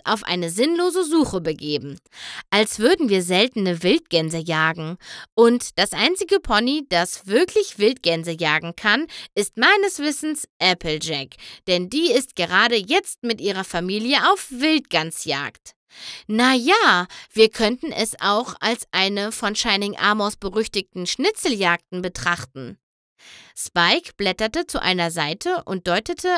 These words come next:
auf die Zeichnungen von Landmarken in der Nähe von Bales.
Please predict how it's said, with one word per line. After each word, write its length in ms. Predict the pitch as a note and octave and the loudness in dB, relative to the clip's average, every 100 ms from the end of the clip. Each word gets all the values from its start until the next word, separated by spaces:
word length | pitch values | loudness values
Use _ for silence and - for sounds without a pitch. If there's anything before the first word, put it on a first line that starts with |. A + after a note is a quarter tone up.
| - | 0
auf 160 | F#3+ - | -2 -4
die 140 | G3 | -8
Zeichnungen 800 | - C#4 F4 - E4 E4 E4 E4+ - - | 0 0 0 -2 -6 -2 -2 -4 -10 -18
von 220 | - G3 F3 | -6 -2 2
Landmarken 840 | F#3+ F4 - C4+ C4+ C#4+ - G3 | 2 0 0 2 4 2 -2 -6
in 180 | F#3+ F3+ | -4 -2
der 100 | E3 | -2
Nähe 280 | F3 A3+ | 0 0
von 240 | B3+ E4+ A#3+ | 0 -2 0
Bales. 540 | D#3+ D3 A2 - - | 0 0 -2 -8 -10